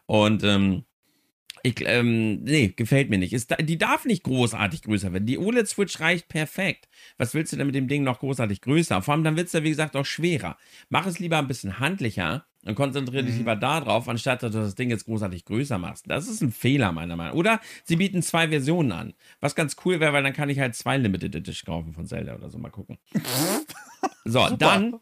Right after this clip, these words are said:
Speaker 1: was ganz dringend, ganz
Speaker 2: Ja.
Speaker 1: dringend gefixt werden muss, das ist die Verbindung von den Joy-Con zur, zur Switch.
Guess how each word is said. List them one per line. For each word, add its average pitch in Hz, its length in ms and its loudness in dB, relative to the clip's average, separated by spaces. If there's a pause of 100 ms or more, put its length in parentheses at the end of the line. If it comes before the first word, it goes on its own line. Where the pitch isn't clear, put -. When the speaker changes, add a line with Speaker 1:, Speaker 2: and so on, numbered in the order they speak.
(120)
Speaker 1:
was - 260 -2
ganz 240 380 4
dringend, 170 540 2 (220)
ganz 311 360 6
Speaker 2:
Ja. 240 180 4
Speaker 1:
dringend 208 460 2 (100)
gefixt 170 600 2
werden 151 220 6
muss, 110 300 4 (180)
das 180 180 2
ist 226 180 0
die 196 60 4
Verbindung 170 920 6
von 175 160 2
den 180 160 4
Joy-Con 233 640 4
zur, 208 420 4
zur 196 220 2
Switch. 160 400 0